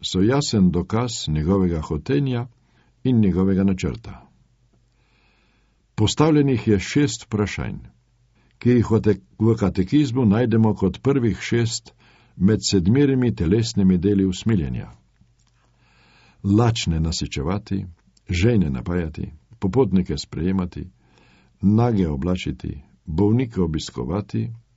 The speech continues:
jetnike reševati. Sedmo in zadnje telesno delo usmiljenja pa je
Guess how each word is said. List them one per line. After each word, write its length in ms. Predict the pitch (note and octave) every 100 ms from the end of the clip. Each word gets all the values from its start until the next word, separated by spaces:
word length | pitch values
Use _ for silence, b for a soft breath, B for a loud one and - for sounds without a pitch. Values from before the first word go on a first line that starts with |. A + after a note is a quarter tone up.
| _
jetnike 720 | G#2 A2+ A#2 D#2+ E2 - F#2+ - _
reševati. 680 | F2 F#2 - F2+ C2+ - - _ _ _ _ _ _ _ _ _ _ _ _ _ _ _ _ _
Sedmo 580 | - C3 D#3 E3 E3+ -
in 160 | A#2+ G2+
zadnje 460 | G2 G#2+ F#2 F2+
telesno 520 | - F2 F#2 - D#2
delo 260 | D2+ E2+ C2+
usmiljenja 520 | - A#2 C3+ C3+ A#2+
pa 140 | A2 G2
je 260 | F#2 F#2